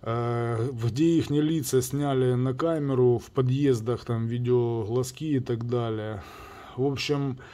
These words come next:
кроме этого, ни для кого не секрет, что все мобильные телефоны прослушиваются, все без проблем, э, смогут найти,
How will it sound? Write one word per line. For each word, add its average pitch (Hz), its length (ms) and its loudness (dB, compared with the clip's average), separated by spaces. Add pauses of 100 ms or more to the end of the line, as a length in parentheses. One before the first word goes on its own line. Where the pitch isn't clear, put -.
(440)
кроме 185 380 10
этого, 139 360 2
ни 143 100 0
для 147 240 4
кого 156 300 0
не 143 100 2
секрет, 139 420 2
что - 180 -6
все 151 220 0
мобильные 127 560 0
телефоны 120 680 0
прослушиваются, 104 1080 -12
все 170 300 2
без 143 240 0
проблем, 120 760 -2 (320)
э, 110 320 -8
смогут 127 540 0
найти, 127 540 -2